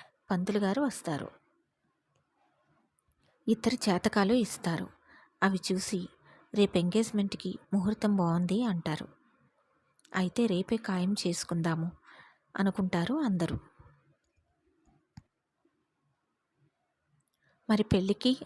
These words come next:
అని అడుగుతాడు. వీరిద్దరి జాతకాల రీత్యా "వారం రోజుల్లో దివ్యమైన ముహూర్తం ఉంది,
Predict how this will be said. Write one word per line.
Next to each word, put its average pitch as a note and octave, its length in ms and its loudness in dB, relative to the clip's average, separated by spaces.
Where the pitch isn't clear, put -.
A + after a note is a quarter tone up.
అని F#3+ 100 4
అడుగుతాడు. E3+ 480 2
వీరిద్దరి G#3+ 420 2
జాతకాల G#3+ 460 0
రీత్యా F#3+ 500 -4
"వారం F#3+ 340 2
రోజుల్లో G#3 380 2
దివ్యమైన G#3+ 540 2
ముహూర్తం F#3 500 0
ఉంది, E3+ 280 -2